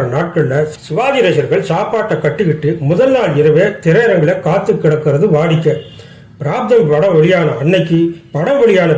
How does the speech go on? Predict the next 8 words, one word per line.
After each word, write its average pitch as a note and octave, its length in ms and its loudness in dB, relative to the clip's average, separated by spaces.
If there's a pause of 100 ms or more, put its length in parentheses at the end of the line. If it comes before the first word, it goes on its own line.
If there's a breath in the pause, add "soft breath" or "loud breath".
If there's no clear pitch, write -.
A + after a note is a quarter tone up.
பெரும்பாலான E3+ 560 0 (120)
திரையரங்குகள்ல E3+ 680 2 (380 loud breath)
மக்கள் D#3 460 -2
சாப்பாட்டு F3+ 440 0
கூடையோட D3+ 560 0
முதல் G3+ 340 2
நாள் F#3+ 200 0
இரவே D#3 280 2